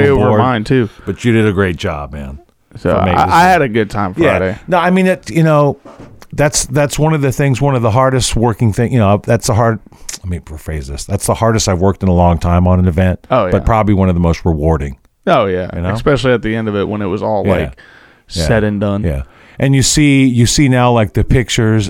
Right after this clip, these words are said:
Speaker 2: and people's reactions and their posts and stuff on Facebook, how, you know, all the little things that went into it, you know, the, the folding of the flags and, and the ju-,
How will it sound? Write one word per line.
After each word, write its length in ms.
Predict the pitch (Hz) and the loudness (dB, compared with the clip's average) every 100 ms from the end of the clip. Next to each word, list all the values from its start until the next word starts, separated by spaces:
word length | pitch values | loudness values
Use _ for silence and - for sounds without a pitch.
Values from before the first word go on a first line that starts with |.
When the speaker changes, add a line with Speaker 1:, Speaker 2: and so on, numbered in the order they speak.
| - | -2
Speaker 2:
and 220 | 98 95 | 0 2
people's 360 | 123 110 107 90 | 2 2 0 0
reactions 680 | 98 98 101 - 113 98 98 | 2 4 2 0 0 0 2
and 100 | 90 | 2
their 80 | |
posts 340 | 87 104 101 - | 2 2 2 0
and 60 | 104 | -2
stuff 240 | - 98 | 0 2
on 140 | 95 90 | 2 2
Facebook, 480 | 104 101 - 104 - | 2 0 0 -2 0
how, 460 | 101 101 92 85 - - - - | 2 2 2 0 -6 -20 -20 -2
you 100 | 170 | 0
know, 120 | 131 | 0
all 240 | - 139 151 | 2 2 2
the 80 | 139 | 2
little 300 | 139 127 101 | 2 2 0
things 400 | - 127 120 104 | 0 2 2 2
that 120 | 104 | 2
went 220 | 113 113 | 2 4
into 400 | 113 110 127 117 | 2 0 0 2
it, 140 | 107 - - - - | 0 -4 -20 -14 -2
you 100 | 110 | 2
know, 200 | 101 92 | 4 4
the, 480 | 95 92 87 85 87 | 2 2 0 -4 -2
the 180 | 92 87 | 0 0
folding 400 | - 117 104 101 | 0 2 2 2
of 80 | 87 | 0
the 80 | 87 | -2
flags 680 | - 107 98 92 90 85 | 0 2 2 2 0 -2
and, 160 | 98 95 | -2 -2
and 280 | 101 98 90 | 0 0 0
the 80 | 82 | -2
ju-, 260 | 82 - | -4 -6